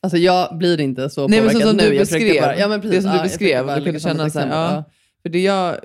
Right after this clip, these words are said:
Speaker 2: för mig kan det nog mer så här, till exempel om jag ser då så här en väldigt tränad kropp och liksom ser ut på ett visst sätt. Och så här, ja, jag älskade när jag själv var jättevältränad och när jag
Speaker 1: Mm.
Speaker 2: var atlet och så här, det
Speaker 1: Mm.
Speaker 2: var en fantastisk känsla att känna att jag liksom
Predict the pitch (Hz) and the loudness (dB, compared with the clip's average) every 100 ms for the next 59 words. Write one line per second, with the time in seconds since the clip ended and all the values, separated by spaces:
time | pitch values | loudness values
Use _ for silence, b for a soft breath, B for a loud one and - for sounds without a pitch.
0 | - 180 180 202 196 175 156 147 143 147 | -14 -8 -4 -2 -2 -4 -6 -6 -8 -8
1 | 151 202 202 208 147 147 147 151 165 143 | -8 -4 -2 -2 -4 -6 -6 -4 -4 -2
2 | 143 143 143 151 147 143 143 147 139 139 | -4 -6 -4 -4 -4 -6 -6 -8 -6 -10
3 | 151 151 143 - - 139 143 139 143 143 | -6 -8 -8 -12 -10 -8 -8 -10 -8 -10
4 | 135 - - - 139 - 139 - 160 156 | -8 -10 -8 -8 -6 -6 -8 -2 -2 0
5 | 143 160 147 - 180 156 196 185 156 151 | 0 2 2 2 0 0 0 0 0 -2
6 | 143 147 135 143 139 143 143 139 139 147 | -2 -2 -2 -2 -4 -4 -6 -6 -2 2
7 | 160 147 147 165 147 143 - 147 139 147 | 4 4 2 0 -4 -6 -8 -8 -6 -6
8 | 165 160 151 147 - 185 175 160 160 147 | 0 2 2 0 -2 -6 -6 -6 -6 -4
9 | 147 151 139 139 139 143 147 131 | -6 -6 -6 -6 -6 -6 -6 -8